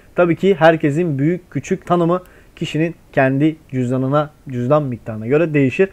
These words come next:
Bu kararı o yüzden sizler vermelisiniz. Yatırım yapacağınız projeyi sizler seçmelisiniz. Ben burada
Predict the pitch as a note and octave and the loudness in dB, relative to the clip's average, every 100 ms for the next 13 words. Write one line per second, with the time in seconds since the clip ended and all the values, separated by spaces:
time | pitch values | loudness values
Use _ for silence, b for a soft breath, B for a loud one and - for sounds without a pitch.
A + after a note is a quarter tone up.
0 | F3 F3 D3+ C#3 D3+ E3+ D3 B2+ E3+ - | -2 4 4 6 4 2 2 2 0 0
1 | A#2 D3 E3 D3+ C3 A#2+ A2+ F3+ - - | 2 4 6 6 4 -2 -4 -8 -10 -16
2 | b C#3 B2+ D#3 D#3 C3+ C3+ B2 - D3 | b -6 -2 -2 -2 -4 -4 -6 -2 -2
3 | B2 A2 D3 C3+ A2 E3 D3+ D3 C3+ D#3 | -2 -4 -4 -2 -2 -2 -2 -4 -6 -8
4 | E3 - D#3 F3 E3+ - D#3+ D3+ D#3 | -10 0 4 4 0 -6 -2 4 4